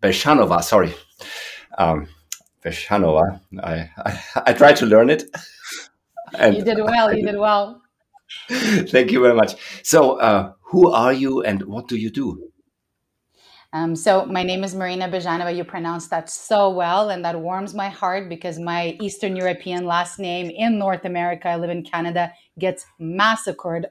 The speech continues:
Speaker 2: all the time. Uh, very often, I don't even know that somebody is calling my name when I'm in a government office or something.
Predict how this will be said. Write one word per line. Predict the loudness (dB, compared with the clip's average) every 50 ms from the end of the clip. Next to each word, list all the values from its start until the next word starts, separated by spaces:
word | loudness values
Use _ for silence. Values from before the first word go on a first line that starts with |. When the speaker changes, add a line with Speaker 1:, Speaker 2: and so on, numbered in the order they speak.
| _ _
Speaker 2:
all | -2 -2 -2 -2 -2
the | -4 -6
time. | -8 -6 -6 -4 -4 -4 -4 -6 -10 -14 -20 -14 _ -8
Uh, | -6 -4
very | -2 -2 -2 0 0
often, | 0 -2 -2 -4 -6 -8 -6
I |
don't | -6 -6 -6 -4
even | -4 -4 -6 -6
know | -6 -6 -6 -6
that | -6 -8 -8
somebody | -12 -8 -6 -6 -6 -4 -4 -4
is | -4 -6 -6
calling | -6 -4 -4 -2 -4 -6 -6 -4
my | -4 -2 -2 -2
name | -4 -6 -6 -4 -4 -4 -4
when | -4 -4 -6
I'm | -8 -8
in | -8
a | -8
government | -4 -4 -4 -2 -4 -6 -6 -6 -6
office | -6 -6 -8 -10 -12 -12 -12
or | -10
something. | -8 -8 -8 -6 -6 -6 -8 -8